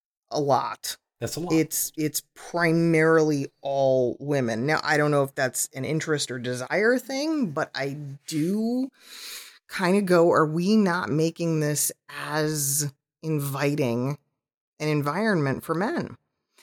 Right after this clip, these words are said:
Speaker 1: We also have seen in recent years, right, there's a huge resurgence of the Viking,
Speaker 2: Right.
Speaker 1: you know, and the Norse tradition, and most men are gravitating to it.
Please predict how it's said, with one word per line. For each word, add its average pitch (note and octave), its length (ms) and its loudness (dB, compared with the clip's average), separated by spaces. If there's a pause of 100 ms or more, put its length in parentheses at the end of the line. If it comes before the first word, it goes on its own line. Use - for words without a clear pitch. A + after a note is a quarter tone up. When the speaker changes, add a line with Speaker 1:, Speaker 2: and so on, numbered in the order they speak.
(140)
Speaker 1:
We F3+ 140 4
also A#3+ 440 4
have F3 140 0
seen D#3 360 0
in C3+ 160 -2
recent F#3 460 0
years, C#3 380 0
right, C#3+ 380 0
there's C#3 260 -4
a C3 120 -4
huge D4+ 840 2
resurgence C3 1120 -2 (280)
of C#3 280 -8 (260)
the D3+ 100 -2
Viking, C#3 600 -4 (200)
Speaker 2:
Right. A#2+ 360 -2
Speaker 1:
you D3 140 -6
know, C3+ 160 -2
and D3 160 0
the C#3+ 40 2
Norse D3+ 760 0 (120)
tradition, C3 720 -2
and G#3 320 4
most F#3+ 460 4
men C3+ 260 -4
are E3+ 140 4
gravitating B3 1000 4
to C#3+ 240 0
it. F2+ 240 -2